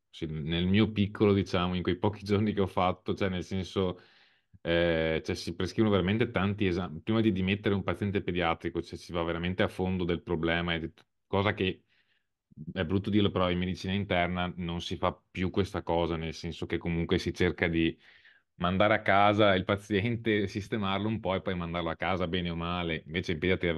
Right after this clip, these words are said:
cioè, proprio si, si vuole escludere qualsiasi tipo di altro problema,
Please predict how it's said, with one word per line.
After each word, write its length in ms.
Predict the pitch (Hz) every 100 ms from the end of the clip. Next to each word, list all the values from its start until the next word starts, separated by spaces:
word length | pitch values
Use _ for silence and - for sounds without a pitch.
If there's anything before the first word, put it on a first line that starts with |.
| 82
cioè, 240 | - 80
proprio 240 | 73 78
si, 140 | 73 82 - - _ _ _
si 80 | -
vuole 200 | 92 85
escludere 420 | 95 - 110 107
qualsiasi 320 | 95 90 - 95
tipo 220 | 98 95
di 100 | 90
altro 240 | 87 90 87
problema, 520 | 87 90 90 90